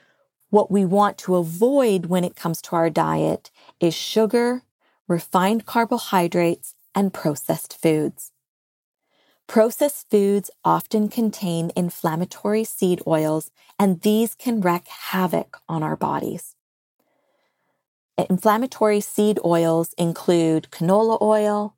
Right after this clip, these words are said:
corn oil, sunflower oil, safflower oil, and vegetable oils. We do not want to be using these oils. Opt for olive oil,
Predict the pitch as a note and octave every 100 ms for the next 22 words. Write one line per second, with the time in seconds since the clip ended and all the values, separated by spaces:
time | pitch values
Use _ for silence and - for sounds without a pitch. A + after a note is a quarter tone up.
0 | _ - - G#3 G#3 G#3 G3 G3 G3 F#3+
1 | F#3+ - - - A3 G#3 G#3 G3 G3 -
2 | F#3 F3+ F3 F3+ - - - F#3 F3+ -
3 | F3+ F3 E3+ E3 E3 E3 E3 D#3+ _ _
4 | - D#3+ D3 - - - - - D3 -
5 | E3+ - - _ _ _ _ _ _ _
6 | _ G3+ F#3+ F3+ A3 G3 F#3+ F#3 F3+ -
7 | F3 E3+ - - E3+ E3+ D#3+ E3 - D#3+
8 | D#3+ E3 - - D#3+ D#3+ E3+ E3 - _
9 | _ _ _ _ _ _ - _ _ F#3
10 | F#3+ - - F#3 - - G3 G3+ G3 -
11 | G3 G3 G3 F#3+